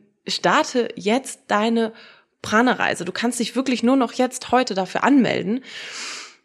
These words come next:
Ähm, nimm den Mut zusammen, trau dich, äh, wie die, äh, wundervollen Frauen, der, denen du gerade gelauscht hast, einfach es zu machen, in dich selbst zu investieren und vor allen Dingen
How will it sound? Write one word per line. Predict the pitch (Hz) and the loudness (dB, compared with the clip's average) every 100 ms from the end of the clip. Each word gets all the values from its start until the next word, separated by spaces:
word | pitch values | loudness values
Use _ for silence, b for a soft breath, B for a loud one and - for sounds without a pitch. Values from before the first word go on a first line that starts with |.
| _ - | _ -4
Ähm, | 202 185 180 - _ | -2 -2 -6 -12 _
nimm | 214 294 | 6 8
den | 320 277 | 8 6
Mut | 254 269 | 4 2
zusammen, | - 220 214 208 208 | -2 2 2 2 -2
trau | - - 247 | -6 0 2
dich, | 269 233 - - | 2 0 -2 -8
äh, | 208 196 | -6 -6
wie | 202 233 233 - - - 202 | -4 -2 -2 -2 -6 -10 -6
die, | 214 214 208 - - - _ - | -4 -2 -4 -6 -12 -16 _ -12
äh, | 202 196 196 - - | -8 -6 -6 -8 -8
wundervollen | 190 247 247 - 220 202 196 - | -2 2 0 0 -2 -2 -4 -8
Frauen, | - - - 214 226 208 190 - - | -12 -12 0 2 2 0 -6 -14 -4
der, | 196 196 196 | 0 2 2
denen | 196 190 - 214 208 | -2 -10 -4 -2 0
du | 196 | -4
gerade | 196 202 247 | -2 0 2
gelauscht | 214 196 220 262 - - | 0 0 0 0 -2 -4
hast, | - 233 - B B B B B | -6 -6 -10 B B B B B
einfach | - 226 269 269 254 247 - _ - | 0 0 0 2 2 0 -8 _ -6
es | - 190 - | -4 -4 -6
zu | 196 | 0
machen, | 202 175 180 175 175 _ _ _ _ _ - | 2 2 -4 -8 -12 _ _ _ _ _ -6
in | 202 | -2
dich | 202 196 | -2 0
selbst | 220 226 - | -2 -2 -8
zu | - | -4
investieren | 208 202 202 - 202 190 196 196 B | -2 -4 -6 -4 0 0 -2 -8 B
und | 202 185 | -6 -2
vor | - - | 0 2
allen | 220 359 294 | 4 6 6
Dingen | 180 151 196 | 6 2 0